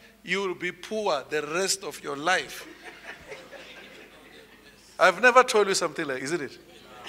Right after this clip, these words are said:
Eh? I, you can't compete me.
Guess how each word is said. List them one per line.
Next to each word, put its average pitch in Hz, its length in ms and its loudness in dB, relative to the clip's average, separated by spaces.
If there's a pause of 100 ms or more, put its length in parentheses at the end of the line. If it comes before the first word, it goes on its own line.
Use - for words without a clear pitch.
(140)
Eh? 208 200 6 (1500)
I, 226 240 8
you 262 100 -2
can't 277 200 4
compete 247 460 0
me. 202 160 -6